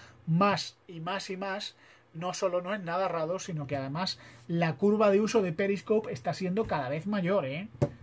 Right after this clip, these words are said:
Cada vez mayor. No, no, es tontería, vosotros lo sabéis. Hay un grupo de gente que se que junta con Miguel Ángel Cabrera, eh, en Periscope nocturnos que hace,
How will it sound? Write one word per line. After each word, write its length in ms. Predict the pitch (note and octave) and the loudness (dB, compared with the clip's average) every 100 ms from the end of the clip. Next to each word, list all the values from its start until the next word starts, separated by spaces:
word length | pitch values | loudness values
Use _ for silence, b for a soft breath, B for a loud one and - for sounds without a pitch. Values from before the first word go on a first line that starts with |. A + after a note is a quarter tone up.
| - | -18
Cada 220 | - C#3 C3+ | -10 -4 -2
vez 120 | D3+ | -2
mayor. 440 | F#3+ D#3+ E3 E3 F3 | 0 0 -2 -6 -10
No, 240 | C#3 E3 | -6 -4
no, 180 | F#3 E3+ | -2 -4
es 80 | F3 | -4
tontería, 440 | E3+ E3 F#3+ G#3+ | -2 0 2 2
vosotros 380 | C#3 B2+ D3+ E3+ | 2 -4 -4 -2
lo 120 | D#3+ - | -2 -2
sabéis. 540 | D3 G3+ G3 C3 - B B B | -2 -2 -2 -4 -8 B B B
Hay 240 | C3 D#3 F#3 | -6 -2 0
un 100 | F#3 | 2
grupo 240 | F#3+ F#3+ | 4 4
de 80 | F3+ | 4
gente 320 | G3+ G3 A3 | 2 2 0
que 80 | G3 | 0
se 140 | D#3 | -4
que 100 | C3+ | -6
junta 320 | - F3 F#3 | -2 0 2
con 180 | E3 D3 | 2 0
Miguel 200 | C#3 C#3 | -2 -4
Ángel 240 | D3+ G3 F3 | -4 -4 0
Cabrera, 500 | F#3 G#3 G#3 A#3 C4 B C3 B2 - | 2 4 4 2 -4 B -16 -14 -8
eh, 460 | D#3+ D3 C#3 C3+ - | -4 -4 -4 -6 -6
en 220 | D3 C3+ | -6 -4
Periscope 560 | B2 F#3+ G3 - F#3 | 0 0 2 2 2
nocturnos 640 | F#3 D#3 - A#3+ A3 F3 D#3 | 2 0 0 0 2 0 0
que 140 | F3+ | 0
hace, 380 | A3 - A3 | 0 0 -2